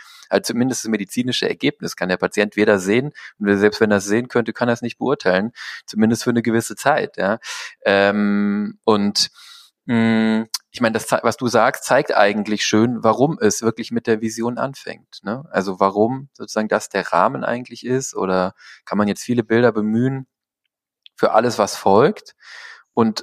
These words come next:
und, und, ähm, mh, ich, ich, ich habe immer das Gefühl, diese, ähm, also diese Leitfragen und was macht uns besonders, das ist genau, hast du gesagt, eher so die pragmatische Ebene und die Lebenssinnfrage ist dann natürlich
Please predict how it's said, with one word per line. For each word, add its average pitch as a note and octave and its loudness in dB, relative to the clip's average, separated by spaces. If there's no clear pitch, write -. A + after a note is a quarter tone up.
und, G#2+ 0
und, - -6
ähm, A2 0
mh, G#2 -2
ich, - -18
ich, - -10
ich - -4
habe A2 -2
immer B2+ 2
das A#2 -2
Gefühl, C3+ 0
diese, A2+ 0
ähm, G#2+ 2
also G#2 0
diese G#2 2
Leitfragen B2+ 2
und G#2+ -2
was G#2 2
macht A#2 0
uns A2 -6
besonders, C3 -2
das G#2+ -6
ist A2+ -6
genau, G2+ 2
hast G2+ -4
du - -14
gesagt, G#2 0
eher A2 4
so G#2+ -2
die G#2 -4
pragmatische A2 0
Ebene C3 -2
und A2 -2
die G#2+ 0
Lebenssinnfrage B2 0
ist A2 -8
dann A2+ 0
natürlich A2+ -4